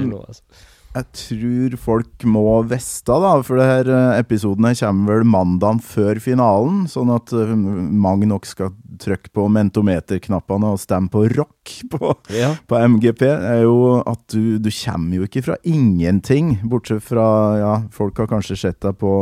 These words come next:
Speaker 2: The Voice, og
Speaker 1: Mm.
Speaker 2: du må ha holdt på en stund her. Eh, hadde ikke du noe svære utsolgte show i fjor, spilt med KORK og greier?
Speaker 1: Jo, det, det stemmer, altså.
Speaker 2: Grieghallen og sånt. Hva,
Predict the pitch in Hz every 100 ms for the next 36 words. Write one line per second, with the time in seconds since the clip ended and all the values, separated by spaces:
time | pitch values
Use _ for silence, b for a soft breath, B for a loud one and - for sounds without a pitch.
0 | 92 95 101 87 87 95 98 - 101 98
1 | 92 B B - 120 101 104 120 92 87
2 | 104 - - - _ - 90 - 98 101
3 | 139 190 165 160 151 156 156 147 143 -
4 | - - - 113 110 120 147 135 139 139
5 | 139 135 - - 120 123 78 - 80 95
6 | 127 131 110 98 - 110 104 - - 120
7 | 117 - 113 110 113 117 - 113 127 -
8 | 113 - 113 - - 117 262 - - 202
9 | 202 208 226 - _ _ _ _ 120 135
10 | 170 170 107 87 76 80 80 - 117 135
11 | - 95 110 143 95 101 107 104 95 101
12 | 101 98 107 143 135 160 170 - 143 135